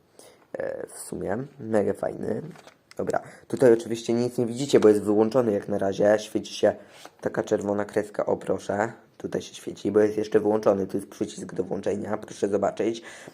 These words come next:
To jest właśnie taki fajny V R, e, na PlayStation piątkę, czyli to się nazywa PlayStation V R dwa. A tu są do niego jeszcze kontrolery. To jest na lewą rękę z kwadratem i trójkątem.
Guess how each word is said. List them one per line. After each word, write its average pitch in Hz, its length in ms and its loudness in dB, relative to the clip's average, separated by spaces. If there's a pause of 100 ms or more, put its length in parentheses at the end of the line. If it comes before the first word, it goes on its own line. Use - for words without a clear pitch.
To 131 60 10
jest 135 120 8
właśnie 139 240 2
taki 139 200 0
fajny 139 280 6
V 107 200 2
R, 101 160 4 (500)
e, 110 160 10
na 113 140 6
PlayStation 117 520 -2
piątkę, 110 340 2
czyli 101 280 0
to 117 100 0
się 113 140 -2
nazywa 110 280 2
PlayStation 113 600 0
V 104 220 8
R 98 100 0
dwa. 95 320 2 (560)
A 117 100 8
tu 143 200 2
są 131 220 2
do 113 100 4
niego 117 240 2
jeszcze 120 360 0
kontrolery. 127 760 2
To 135 200 6
jest 135 320 2
na 120 340 -2
lewą 107 500 6
rękę 95 480 0 (340)
z - 140 -14
kwadratem - 560 0
i 104 80 -8
trójkątem. 104 720 -2